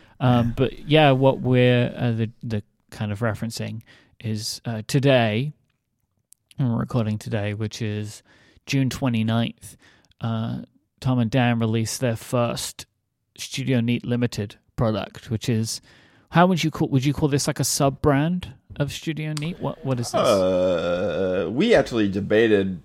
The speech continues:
Speaker 3: kind of that, or, like, debated having, like, a separate website and stuff, but no, I think it's just, uh, you know,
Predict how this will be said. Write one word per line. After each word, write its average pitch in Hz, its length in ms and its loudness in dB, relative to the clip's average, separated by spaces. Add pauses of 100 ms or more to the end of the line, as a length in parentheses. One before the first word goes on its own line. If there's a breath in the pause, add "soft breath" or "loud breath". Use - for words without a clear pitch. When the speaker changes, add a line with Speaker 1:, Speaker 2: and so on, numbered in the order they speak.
(640)
Speaker 3:
kind 139 280 4
of 101 120 2
that, 107 300 6
or, 113 60 6
like, 107 160 6
debated 107 460 4
having, 101 300 2
like, 85 160 -2
a 104 60 -4
separate 101 380 -2
website 98 380 0
and 107 140 -4
stuff, 123 440 0
but 92 400 2 (760 soft breath)
no, 127 440 8
I 127 120 6
think 131 140 6
it's 110 140 2
just, 101 400 0
uh, 98 140 0
you 101 100 0
know, 87 240 -2